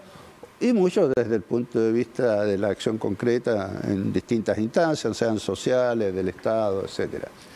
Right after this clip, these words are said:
Por lo tanto, eso es lo que vincula a la masonería. La masonería no tiene una opinión política que ofrecerle al país.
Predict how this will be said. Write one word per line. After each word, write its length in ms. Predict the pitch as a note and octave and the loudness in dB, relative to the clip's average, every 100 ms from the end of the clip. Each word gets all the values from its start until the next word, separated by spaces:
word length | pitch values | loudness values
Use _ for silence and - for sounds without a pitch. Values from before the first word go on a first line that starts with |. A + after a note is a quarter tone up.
| - - | -20 -2
Por 120 | C#3+ | 2
lo 100 | D3+ | 4
tanto, 500 | D#3 E3 E3 F3+ D#3+ D#3 | 6 4 2 2 2 2
eso 380 | F#3 - F3 | 0 2 2
es 160 | F3 F#3 | 4 2
lo 200 | E3 C#3 | 2 0
que 160 | C#3 C3 | 2 2
vincula 720 | B2 A2+ D3 D#3+ D3 B2 B2 | 0 0 2 4 4 2 0
a 20 | |
la 120 | A#2 | 0
masonería. 440 | G#2+ - G#2 F2+ G2+ | -2 -2 -2 0 0
La 40 | |
masonería 420 | B2 D3 E3+ F#3+ | 0 0 2 2
no 80 | F#3+ | 2
tiene 180 | E3+ G3 | 2 0
una 120 | G3 | 2
opinión 440 | E3 C#3 D#3 F3 F3+ - - - - - - - | 0 0 0 0 -4 -12 -20 -20 -20 -20 -18 -2
política 680 | A#2+ C#3+ D#3+ F3 E3+ D3+ - - | 0 2 0 0 2 0 -2 -4
que 80 | C#3 | -4
ofrecerle 460 | - A#2+ D#3+ E3 | -2 -2 -2 -2
al 60 | C#3+ | -4
país. 340 | - D#3 G#2 | -4 -4 -2